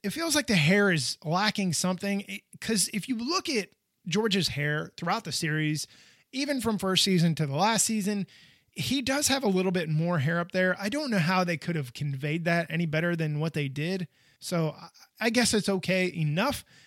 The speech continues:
It still gets a point across. However, it does look like it, it's a little bit too high on his head,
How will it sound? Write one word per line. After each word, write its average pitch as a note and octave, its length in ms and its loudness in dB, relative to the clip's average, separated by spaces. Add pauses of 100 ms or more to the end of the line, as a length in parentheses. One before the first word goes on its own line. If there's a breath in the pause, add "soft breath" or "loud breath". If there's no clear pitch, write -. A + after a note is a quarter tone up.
It F3 140 -2
still F3+ 200 0
gets E3 200 -2
a D#3+ 60 -2
point G#3+ 260 0
across. G3 440 4 (440 soft breath)
However, F#3+ 680 0 (240)
it A3+ 180 -4
does A#3+ 360 0
look G3 160 0
like E3+ 220 2
it, C#3+ 120 -2 (320)
it's E3+ 160 -2
a E3+ 60 2
little E3 500 0
bit C#3+ 380 -2 (400)
too F#3 400 0
high C#3+ 420 -2
on F3+ 180 -2
his F3+ 160 -2
head, G3 420 -4